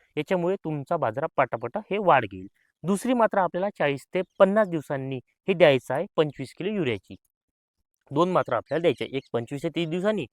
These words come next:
दुसरी चाळीस ते पन्नास दिवसांनी, पंचवीस पंचवीस इ-, किलो युरियाची.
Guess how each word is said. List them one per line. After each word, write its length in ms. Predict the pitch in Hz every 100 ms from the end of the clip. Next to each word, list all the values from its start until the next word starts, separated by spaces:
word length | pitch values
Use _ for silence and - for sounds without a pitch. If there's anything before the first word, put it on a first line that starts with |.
| _ _ -
दुसरी 200 | 131 175
चाळीस 220 | - 107 -
ते 40 | 208
पन्नास 300 | 208 151 123
दिवसांनी, 400 | 110 - 98 95 _ _
पंचवीस 300 | 156 135 127 -
पंचवीस 320 | 117 - 190
इ-, 160 | - 175 -
किलो 140 | 135 185
युरियाची. 540 | 180 127 110 - -